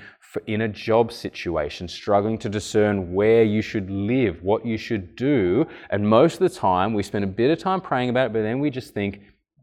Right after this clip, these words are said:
"God's not answering us. I'm gonna move on and make it happen." And that's because we are conditioned that way in our society. So that means that we actually make God smaller and smaller. He becomes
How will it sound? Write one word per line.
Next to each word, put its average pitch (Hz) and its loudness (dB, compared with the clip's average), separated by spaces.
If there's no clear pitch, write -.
"God's 139 2
not 120 0
answering 90 -4
us. 87 -6
I'm 107 0
gonna 107 0
move 95 0
on 87 0
and 82 -4
make 80 -6
it - -14
happen." - -14
And 110 0
that's 127 2
because 123 -4
we 110 0
are 104 4
conditioned 120 -2
that 104 0
way 92 0
in 107 4
our 90 4
society. 127 2
So - -6
that 139 2
means 160 0
that 131 4
we 131 0
actually - -4
make 127 -2
God 113 2
smaller 123 -2
and 107 -6
smaller. 101 -4
He 135 -2
becomes 92 -4